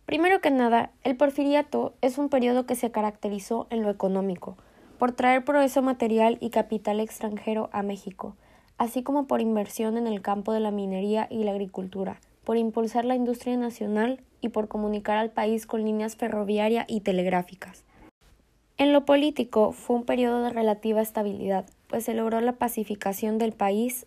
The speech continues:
la llamada paz porfiriana. Todo lo anterior, a su vez, se tradujo en el plano social en grandes tensiones dentro de la sociedad mexicana,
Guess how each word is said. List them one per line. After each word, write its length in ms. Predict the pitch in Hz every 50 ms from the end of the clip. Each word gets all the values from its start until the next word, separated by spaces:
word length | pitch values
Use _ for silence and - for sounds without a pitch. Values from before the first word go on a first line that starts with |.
| -
la 140 | - 214 208
llamada 600 | 214 214 202 196 208 208 208 220 233 240 - - _ -
paz 180 | 208 208 208
porfiriana. 720 | - - 208 208 - - 202 180 180 175 180 175 175 - _ _ _ _ _ _ - - _ _ _ _ _ _ _ _ _ _ _ _ _ _ _
Todo 240 | - 302 302 320 320
lo 80 | 330 339
anterior, 480 | 330 285 - 247 233 233 233 233 233
a 80 | 240 247
su 160 | 247 226 208
vez, 320 | 196 208 208 214 214 - - -
se 220 | - - 240 233
tradujo 680 | - 226 226 226 220 233 233 233 233 - 247 247 - -
en 180 | - 240 226 226
el 100 | 226 220
plano 300 | - 226 220 220 226 233
social 560 | 226 - 220 - - 220 214 202 202 208 - -
en 160 | 208 220 220
grandes 420 | 220 220 220 220 226 247 247 247
tensiones 680 | - 233 220 214 214 - 226 226 226 240 247 254 247 247
dentro 260 | 240 226 226 240 240
de 80 | 240 240
la 140 | 226 220
sociedad 420 | - 214 208 - - 214 208 208 202
mexicana, 640 | 214 208 - 202 190 - 196 196 196 190 190 190